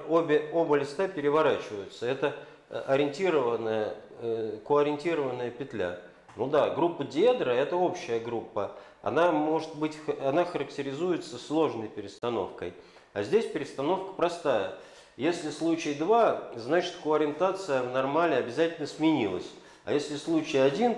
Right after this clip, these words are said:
то коориентация к нормали, к этой петле обязательно сохранилась. Вот принцип контроля.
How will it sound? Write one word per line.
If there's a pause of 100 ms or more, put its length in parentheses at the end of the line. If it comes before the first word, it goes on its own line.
(120)
то
коориентация
к
нормали,
к
этой
петле
обязательно
сохранилась.
Вот
принцип
контроля.